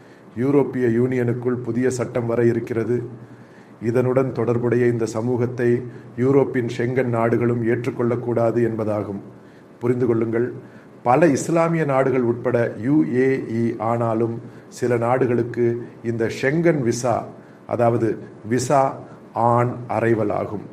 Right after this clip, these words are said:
இந்த இரண்டு அல்லது மூன்று இஸ்லாமிய நாடுகளுக்கு அதை அவர்கள் தடை செய்வார்கள்,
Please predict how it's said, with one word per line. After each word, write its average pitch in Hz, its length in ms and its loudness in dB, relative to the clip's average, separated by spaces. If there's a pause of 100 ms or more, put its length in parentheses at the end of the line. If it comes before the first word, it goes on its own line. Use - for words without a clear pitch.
(520)
இந்த 113 200 0
இரண்டு 156 520 2
அல்லது 120 260 2
மூன்று 139 440 -2
இஸ்லாமிய 123 480 -2
நாடுகளுக்கு 113 800 -2 (200)
அதை 113 240 -2
அவர்கள் 110 360 -2
தடை 110 240 -2
செய்வார்கள், 104 560 -4